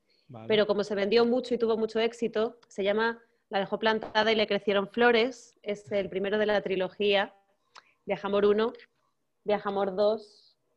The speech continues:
Speaker 2: La putrefacción de las cosas, y Viaja amor tres, que salió el año pasado, A la exacta distancia de tu capricho.
Speaker 1: Joder.
Speaker 2: Y, y bueno, pues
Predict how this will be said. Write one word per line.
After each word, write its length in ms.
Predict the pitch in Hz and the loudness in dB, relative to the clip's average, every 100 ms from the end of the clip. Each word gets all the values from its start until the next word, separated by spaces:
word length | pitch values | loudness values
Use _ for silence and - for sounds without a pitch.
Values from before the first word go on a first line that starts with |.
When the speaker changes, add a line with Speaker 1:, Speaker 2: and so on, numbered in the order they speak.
| _ - | _ -8
Speaker 2:
La 120 | 190 | -4
putrefacción 640 | 196 196 202 196 - 214 | -4 -4 -4 -8 0 0
de 80 | 208 | 2
las 160 | 208 208 | 0 -2
cosas, 580 | 220 220 220 220 - _ _ - - - _ _ _ | -2 -2 -2 -6 -8 _ _ -14 -12 -14 _ _ _
y 80 | 220 | 0
Viaja 240 | 233 233 | 0 2
amor 200 | 214 214 | 0 0
tres, 340 | 220 233 247 - | 0 0 0 -4
que 140 | 214 | -6
salió 220 | 208 190 | -4 -2
el 60 | 208 | 0
año 160 | 208 | -2
pasado, 600 | 208 208 220 202 208 220 - _ _ _ _ _ - | -2 -4 0 2 4 2 -8 _ _ _ _ _ -6
A 80 | |
la 120 | 202 196 | -2 -2
exacta 400 | - 214 - 226 | -2 -6 -2 -2
distancia 500 | 226 226 220 220 220 | 0 -2 -4 -2 -2
de 80 | |
tu 160 | 196 202 | -2 -8
capricho. 600 | 196 185 196 196 - 180 _ _ _ _ _ _ _ _ _ _ _ _ _ _ | -8 -6 -8 -8 -18 -20 _ _ _ _ _ _ _ _ _ _ _ _ _ _
Speaker 1:
Joder. 240 | 113 107 - - | -18 -18 -20 -8
Speaker 2:
Y, 1040 | 233 233 226 220 208 202 190 185 175 170 165 - - | -6 -4 -4 -4 -2 -2 -2 -4 -6 -8 -12 -16 -6
y 100 | 233 | 0
bueno, 320 | 240 240 320 | 2 0 -4
pues 560 | 254 247 208 196 - | -6 -2 -2 -2 -6